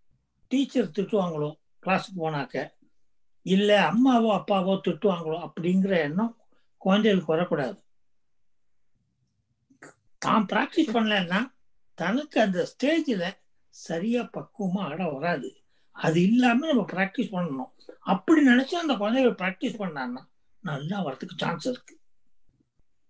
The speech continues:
இந்த சரி, அவ dance தானே கத்துக்கிறா,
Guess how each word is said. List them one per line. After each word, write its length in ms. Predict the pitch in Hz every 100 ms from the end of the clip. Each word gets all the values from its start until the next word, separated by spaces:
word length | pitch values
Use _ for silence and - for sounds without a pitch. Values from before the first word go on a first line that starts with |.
| _ _ _
இந்த 480 | 294 320 247 131 - _ _ _ _ _ -
சரி, 380 | 240 190 82 _ _ _ _ _ _ _ _ _ _ - - _ -
அவ 180 | - 214
dance 440 | - 214 320 320
தானே 200 | 294 294
கத்துக்கிறா, 540 | 294 262 262 208 165